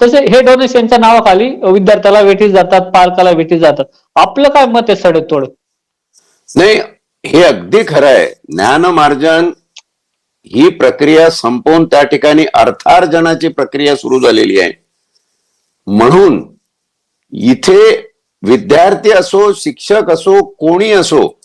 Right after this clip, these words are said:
Speaker 2: डोनेशन्स घेतात. अहो, शिक्षकाच्या नोकऱ्या लावण्यासाठी चाळीस, चाळीस, पन्नास, पन्नास लाख रुपये तुम्ही, अ, त्या शिक्षकाकडून घेता. काय करावं त्यांनी? आणि नोकरी नाही म्हणून लग्न होत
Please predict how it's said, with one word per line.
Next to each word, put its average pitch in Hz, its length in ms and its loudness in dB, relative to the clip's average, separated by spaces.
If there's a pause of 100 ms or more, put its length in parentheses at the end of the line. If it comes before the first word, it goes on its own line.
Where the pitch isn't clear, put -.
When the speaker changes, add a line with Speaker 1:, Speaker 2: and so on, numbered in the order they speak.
(200)
Speaker 2:
डोनेशन्स 226 680 0
घेतात. 127 320 -2 (400)
अहो, 180 160 2
शिक्षकाच्या 214 720 0
नोकऱ्या 165 540 0
लावण्यासाठी 185 680 -2 (140)
चाळीस, 143 360 0
चाळीस, 175 220 2 (100)
पन्नास, 139 360 -2
पन्नास 165 320 0
लाख 87 460 2
रुपये 190 340 2
तुम्ही, 208 280 0 (360)
अ, 156 280 2
त्या 160 520 2
शिक्षकाकडून 180 720 -4
घेता. 165 240 -2
काय 170 280 0
करावं 196 340 0
त्यांनी? 175 260 -4 (540)
आणि 165 220 0
नोकरी 165 440 -2
नाही 190 360 2
म्हणून 190 260 0
लग्न 160 300 0
होत 202 180 2